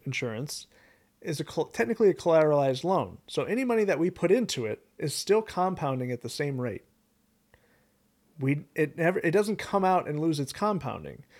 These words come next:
So not only does it, we have, do we have compounding growth, which is what we're looking for long term, but we also have access to it. And you might be, "Well, what's the fee to pay, p-, pay for that?" It's low interest. It's low interest. And when you pay it back, guess who you're paying back?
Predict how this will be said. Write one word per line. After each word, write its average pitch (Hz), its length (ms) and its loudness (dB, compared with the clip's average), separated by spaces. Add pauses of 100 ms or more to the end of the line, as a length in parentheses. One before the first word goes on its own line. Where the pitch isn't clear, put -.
So 143 300 2
not 180 240 0
only 226 220 0
does 156 240 0
it, - 80 -8
we 147 100 0
have, 131 220 -2
do 147 100 0
we 143 100 2
have 127 160 4
compounding 143 520 0
growth, 139 320 2
which 123 140 -8
is 117 100 -10
what 110 140 -2
we're 127 100 -4
looking 131 220 -4
for 143 160 0
long 135 240 -2
term, 117 320 -6 (420)
but 143 80 0
we 160 140 2
also 190 280 -2
have 175 120 0 (100)
access 160 580 -4
to - 200 -8
it. - 120 -16 (800)
And 143 80 -2
you 139 60 2
might 135 160 0
be, 135 100 0
"Well, 123 220 0
what's - 240 0
the 151 80 -2
fee 170 180 0
to 147 80 0
pay, 151 300 0 (340)
p-, 143 120 -6
pay 156 220 2
for 135 140 -6
that?" 170 300 0 (420)
It's - 220 -6
low 165 320 2
interest. - 580 -2 (1200)
It's 156 160 0
low 170 180 4
interest. 190 300 -2
And 160 120 0
when 190 140 2
you 220 100 0
pay 226 220 0
it 196 140 2
back, 233 280 4
guess 202 200 2
who 269 80 0
you're 240 120 0
paying 247 280 2
back? 254 320 0